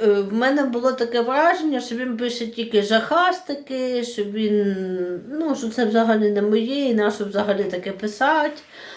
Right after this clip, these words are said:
чому люди це читають, і якось так.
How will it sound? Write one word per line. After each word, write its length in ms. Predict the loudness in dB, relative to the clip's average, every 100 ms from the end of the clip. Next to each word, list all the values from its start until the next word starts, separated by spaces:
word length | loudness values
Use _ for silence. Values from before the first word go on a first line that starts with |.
| -20 _
чому 280 | -2 4 6
люди 260 | 6 4 0
це 160 | -2
читають, 720 | -8 -4 0 4 4 2 -2 -8
і 160 | -4
якось 360 | -2 0 -4 -6
так. 500 | -6 -4 -4 -10